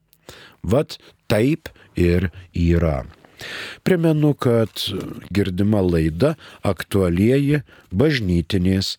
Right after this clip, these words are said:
teisės klausimai. O mes einame prie kito klausimo, tūkstantis du šimtai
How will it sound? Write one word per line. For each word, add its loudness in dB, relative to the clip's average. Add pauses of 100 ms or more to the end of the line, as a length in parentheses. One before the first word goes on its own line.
(220)
teisės -4 (200)
klausimai. -6 (500)
O -2
mes -2
einame -2
prie 0 (320)
kito -2
klausimo, -2
tūkstantis -2
du 0
šimtai -2